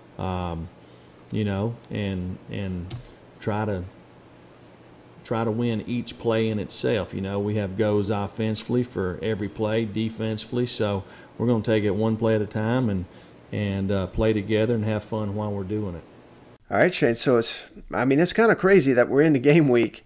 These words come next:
Speaker 2: and we don't officially know Trey Smith, Aubrey Solomon, what their status is. Probably the best, well, clearly the best offensive lineman Tennessee's got, probably the best defensive lineman they got. We got no idea if they're gonna be on the field. And, uh, Jeremy Pruitt,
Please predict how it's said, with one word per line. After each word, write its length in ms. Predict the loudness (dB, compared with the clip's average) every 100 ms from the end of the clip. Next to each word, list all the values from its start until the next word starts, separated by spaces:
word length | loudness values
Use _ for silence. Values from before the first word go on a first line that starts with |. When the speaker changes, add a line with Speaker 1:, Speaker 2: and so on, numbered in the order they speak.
| -4
Speaker 2:
and 100 | -2
we 120 | 2
don't 340 | 6 6 6 2 -6
officially 580 | -2 2 2 2 0 2
know 400 | 4 4 2 -2 -10
Trey 260 | 0 2 2
Smith, 480 | 0 -2 -2 -2 -8 -2
Aubrey 320 | 2 2 2
Solomon, 560 | 2 6 6 4 0 -2
what 160 | -2
their 80 | -2
status 500 | 0 4 4 4 0
is. 360 | 0 0 -2 -10 -18 -20 _
Probably 240 | 0 2 2
the 80 |
best, 520 | 2 4 4 2 -6 -14 _ _ _ _
well, 180 | -2 -2
clearly 320 | 4 6 6
the 100 | 4
best 240 | 4 4 8
offensive 420 | 6 6 2 -2
lineman 280 | -2 -2 -2
Tennessee's 460 | -4 -6 -6 -8 0
got, 360 | 2 2 -2 _ _ 0
probably 300 | 4 4 4
the 80 | 2
best 280 | 2 2
defensive 420 | -2 -2 -2 -2 -2
lineman 300 | 0 0 -2
they 100 | 0
got. 340 | 2 2 0 -8 -12
We 80 | -2
got 160 | -2
no 160 | 2 4
idea 300 | 4 4 2
if 100 | 2
they're 100 | 0
gonna 160 | -2 -2
be 160 | -2
on 140 | -2 -4
the 60 |
field. 420 | -2 2 2 0 -6 -18 -18 -8
And, 300 | -4 -2 0
uh, 160 | -2 0
Jeremy 340 | 2 4 2
Pruitt, 440 | 2 4 4 4